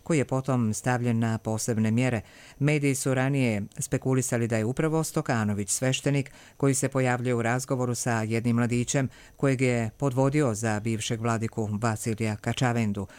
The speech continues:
Taj audio snimak objavio je Beogradski Blic. Također spekuliše se da je Milidrag Stokanović bio najznačajnija ličnost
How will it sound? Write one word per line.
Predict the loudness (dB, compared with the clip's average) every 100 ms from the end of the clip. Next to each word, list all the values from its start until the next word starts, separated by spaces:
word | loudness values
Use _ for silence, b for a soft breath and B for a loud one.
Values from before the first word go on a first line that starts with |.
| B B
Taj | 0 2 0 -4
audio | -2 0 0 -2
snimak | -2 -2 0 0
objavio | -2 0 0 0 0
je | 0 0
Beogradski | 0 -2 -2 -6 -6 -4
Blic. | 0 0 -2 -6 B B B B
Također | -2 0 2 2 2 0 -2
spekuliše | -4 -4 -2 -2 -2 -2
se | 0 0
da | 2 2
je | 2 2 0 0
Milidrag | 2 2 2 2 0 -2 -6
Stokanović | -2 -2 0 0 0 -2 -4 -4
bio | 0 2
najznačajnija | 2 2 0 0 0 0 2 2
ličnost | 2 -2 -2 -2 -2